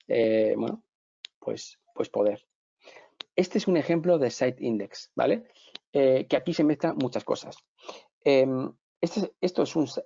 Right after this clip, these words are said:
hay herramientas gratuitas, por supuesto, que te dan, que te dan el site. Tú le indicas la U R L y ellos automáticamente te generan esto, que es un X M L, es un formato estructurado que tú le subes o se lo dejas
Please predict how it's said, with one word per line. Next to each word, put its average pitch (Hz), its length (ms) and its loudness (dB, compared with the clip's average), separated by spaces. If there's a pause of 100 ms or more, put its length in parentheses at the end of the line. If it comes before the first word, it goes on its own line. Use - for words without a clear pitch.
(460)
hay 135 120 2
herramientas 120 360 0
gratuitas, 123 440 -2
por - 180 -4
supuesto, - 480 -6
que 147 100 -2
te 113 160 -2
dan, 104 480 -2
que 107 100 -6
te 110 120 -4
dan 107 140 -4
el 98 100 -10
site. 135 240 -4
Tú 117 80 -4
le 113 80 0
indicas 113 400 0
la 113 120 4
U 123 120 4
R 127 120 2
L 190 220 2 (240)
y - 80 -2
ellos 123 140 0
automáticamente 117 640 -4
te 131 100 -6
generan 131 460 -2
esto, 131 280 -2
que 113 60 0
es - 140 -8
un 120 80 -4
X 120 220 -6
M 139 120 0
L, 254 180 -2 (140)
es 117 220 -12
un 113 80 -8
formato 117 560 0 (240)
estructurado 151 720 2 (300)
que 120 120 -4
tú 131 160 0
le 127 100 2
subes 139 480 0 (540)
o 117 140 4
se - 140 0
lo 107 100 6
dejas 139 540 0